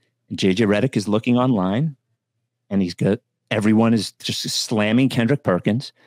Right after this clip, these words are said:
So he goes on T V, and he just fucking tries to eviscerate Kendrick Perkins. Now, we're talking about the same J J Redick who said that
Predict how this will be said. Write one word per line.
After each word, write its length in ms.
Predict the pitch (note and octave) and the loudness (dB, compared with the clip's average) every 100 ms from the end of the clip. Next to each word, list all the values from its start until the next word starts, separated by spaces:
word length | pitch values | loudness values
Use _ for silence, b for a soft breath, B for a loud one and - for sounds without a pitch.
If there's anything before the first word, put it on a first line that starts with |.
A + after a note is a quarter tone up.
| b | b
So 220 | - A2+ | -6 -2
he 160 | G2+ F2+ - | -2 -4 0
goes 300 | G#2+ A#2 B2+ | 2 4 2
on 180 | B2+ C3+ | 0 2
T 220 | C#3 A#2 | 2 0
V, 300 | F2 F2+ A#2 b b b b | 0 -2 -4 b b b b
and 120 | - A2+ | -4 -2
he 100 | A#2+ | -2
just 240 | - A#2 | -2 -6
fucking 460 | - A2+ - G2+ G2 | -4 -2 2 2 2
tries 340 | - A#2 G#2+ | 0 0 0
to 120 | - | 0
eviscerate 560 | G#2 F#2 A#2 - G2+ G#2+ | 0 2 0 2 0 0
Kendrick 340 | - F#2+ G2+ | -2 -2 -2
Perkins. 460 | - A2 - - - _ _ _ _ _ _ | -4 -4 -6 -12 -16 _ _ _ _ _ _
Now, 360 | D3 C#3+ F2+ - _ _ _ _ _ | 0 0 -2 -8 _ _ _ _ _
we're 100 | C3+ | -2
talking 360 | A#2+ C#3+ C#3+ D#3+ | 0 0 2 2
about 200 | C3+ B2+ | 2 0
the 60 | A2 | -2
same 320 | - C3 C#3+ | 0 2 2
J 200 | B2 B2 | 2 2
J 120 | A#2 | 2
Redick 500 | G2 F2+ F2+ - - _ _ _ _ | 2 2 2 -2 -10 _ _ _ _
who 140 | - A2+ | -2 -2
said 360 | - A2+ G2 | 0 0 2
that 300 | G#2 G2+ - | 0 0 -2